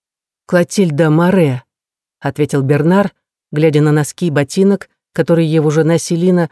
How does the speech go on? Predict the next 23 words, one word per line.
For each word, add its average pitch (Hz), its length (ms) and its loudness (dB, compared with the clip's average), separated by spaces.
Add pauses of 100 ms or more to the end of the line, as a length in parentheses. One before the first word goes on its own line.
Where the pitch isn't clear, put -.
(140)
собственноручно 165 840 -2
приводила 156 460 0
в - 60 -10
порядок 160 440 -2
в - 40 -20
первую 147 300 -2
субботу 156 440 -6
каждого 151 380 -2
месяца. 131 540 -6 (800)
Улыбаться 160 540 0
Себастьян 233 640 0
перестал. 147 640 -2 (540)
Он 196 120 2
хотел 196 320 0
забежать 180 500 0
на 175 160 2
работу 175 360 0
на 170 120 0
пять - 240 -2
минут 202 320 2
и 156 40 0
сразу 160 320 0
смыться, 226 540 -2